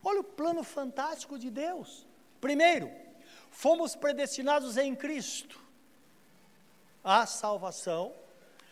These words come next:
porque fora de Jesus não há salvação. O apóstolo Pedro, em, em Atos quatro doze, ele diz assim: "Porque debaixo do céu não existe nenhum outro nome dado entre os homens através do qual devamos ser salvos." O apóstolo Paulo escreve aos Romanos dizendo: "Porque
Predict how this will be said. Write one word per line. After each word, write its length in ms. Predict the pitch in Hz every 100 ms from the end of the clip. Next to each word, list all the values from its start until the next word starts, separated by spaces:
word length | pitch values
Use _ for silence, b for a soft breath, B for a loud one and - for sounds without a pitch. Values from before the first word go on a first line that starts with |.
| B 202
porque 280 | 202 208
fora 260 | 190 208 214
de 140 | 185
Jesus 500 | 160 170 139 214 240
não 200 | 226 302
há 140 | 226 165
salvação. 540 | - 131 117 113 - - _ _ _ b b b -
O 60 |
apóstolo 400 | 151 185 165 185
Pedro, 300 | - 190 180
em, 320 | 180 175 190
em 40 | 165
Atos 280 | 180 180 -
quatro 280 | 185 180
doze, 280 | 170 180 175
ele 60 | 185
diz 120 | 165
assim: 300 | 190 - 196 - B -
"Porque 240 | 180 202
debaixo 400 | 175 190 196 208
do 60 | 196
céu 360 | - 202 226 - B B
não 300 | 180 202 247
existe 400 | 240 160 240 -
nenhum 460 | 220 226 269 349 339
outro 300 | 262 269 240
nome 240 | 214 214 180
dado 200 | 185 185
entre 160 | 180
os 140 | 175 156
homens 420 | 170 185 208 - B B B
através 420 | 175 175 160 175
do 80 | 185
qual 240 | 170 165
devamos 380 | 151 127 131 -
ser 180 | - -
salvos." 500 | - - - - - - - - - - - - - - - - b b -
O 60 |
apóstolo 500 | 151 180 208 202 208
Paulo 260 | - 208 214
escreve 300 | - 208 202
aos 120 | 180
Romanos 300 | 185 202 202
dizendo: 400 | 190 156 202 208
"Porque 320 | 214 202 233